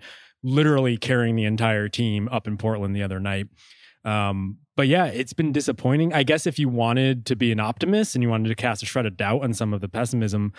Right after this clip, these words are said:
like, wh-, who is actually playing for th-, this team now? I couldn't watch more than the first quarter of that Blazers game because there just wasn't anybody out there. Like, I'm glad that Lance Stevenson is no <laughs> longer getting minutes, but, like, they haven't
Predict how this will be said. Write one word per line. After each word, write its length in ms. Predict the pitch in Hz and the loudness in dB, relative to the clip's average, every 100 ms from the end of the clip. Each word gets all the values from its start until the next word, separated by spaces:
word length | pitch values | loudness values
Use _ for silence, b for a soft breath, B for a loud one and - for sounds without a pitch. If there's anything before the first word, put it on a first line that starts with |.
| B B | B B
like, 180 | 123 113 - _ _ _ _ 160 _ 170 - | 0 0 -2 _ _ _ _ _ _ -20 -20
wh-, 140 | 135 - | -18 -12
who 180 | - 156 | -4 -2
is 80 | 131 | 0
actually 240 | 127 - | -2 -4
playing 300 | 92 120 135 | -6 -2 -2
for 120 | 107 | -2
th-, 140 | 85 - _ | -10 -14 _
this 140 | 123 | -8
team 220 | - 110 95 | -4 -4 -4
now? 140 | 85 | -2
I 100 | 120 | -2
couldn't 300 | - 160 156 | 0 0 0
watch 280 | 120 127 - | 0 0 0
more 160 | 117 110 | -2 0
than 100 | 110 | 0
the 80 | 101 | -2
first 260 | 117 104 | -2 -4
quarter 280 | - 139 131 | 0 2 2
of 40 | 101 | 0
that 140 | 98 | -2
Blazers 460 | 110 135 127 101 90 | 0 2 2 -2 -4
game 300 | 95 95 95 | -4 -4 -6
because 320 | 98 101 98 B - | -6 -6 -8 B -8
there 80 | |
just 160 | 110 98 | -6 -6
wasn't 320 | 95 113 123 | -2 0 2
anybody 340 | 120 117 110 104 | 2 0 0 2
out 220 | 143 - | 2 0
there. 120 | 104 | -4
Like, 140 | 101 110 | -4 -4
I'm 120 | 117 | -4
glad 300 | 101 110 117 | -2 0 0
that 140 | 113 | -2
Lance 260 | 110 113 - | -2 -2 -2
Stevenson 420 | - 117 147 180 | -2 0 2 2
is 80 | 165 | 4
no 100 | 185 | 4
<laughs> 80 | 151 | 4
longer 240 | 208 185 | 2 2
getting 300 | 160 175 151 | 2 2 2
minutes, 300 | 175 208 - B B | 2 0 -2 B B
but, 140 | 160 | -2
like, 160 | 135 127 | 2 2
they 100 | 120 | 2
haven't 280 | 104 139 | 2 2